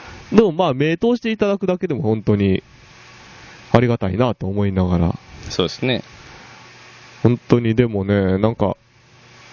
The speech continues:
Speaker 1: 結構、だからあれですよね、人が多いって言っても、まあ、非電源やから、そんなに言うても、その、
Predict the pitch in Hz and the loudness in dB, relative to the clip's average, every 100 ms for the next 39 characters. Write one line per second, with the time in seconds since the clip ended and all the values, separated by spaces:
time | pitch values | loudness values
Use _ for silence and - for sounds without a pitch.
0 | - - - - - - - - - - | -20 -20 -20 -20 -20 -20 -20 -20 -20 -20
1 | - - - 220 _ - 151 113 98 98 | -20 0 2 2 _ -2 0 2 2 0
2 | - 117 117 98 95 104 110 107 - 98 | 2 0 2 0 2 2 2 0 0 -2
3 | 95 95 104 - - 208 208 196 185 180 | 2 2 2 -4 2 2 4 2 2 4
4 | 202 185 123 - _ - 104 110 _ _ | 4 4 0 -4 _ 0 2 2 _ _
5 | _ _ - - - - 147 165 _ - | _ _ -20 -20 -20 0 2 2 _ -4
6 | 110 143 117 - - 214 196 - _ _ | -2 0 0 -2 -2 0 0 -4 _ _
7 | - 170 254 311 156 110 101 110 101 101 | 2 2 2 0 0 -2 -2 -2 0 -2
8 | - 285 320 302 277 262 247 247 180 - | 0 2 2 0 -4 -2 -2 2 0 0
9 | 110 107 117 95 - - - 117 107 | -4 0 0 0 -6 -14 0 2 2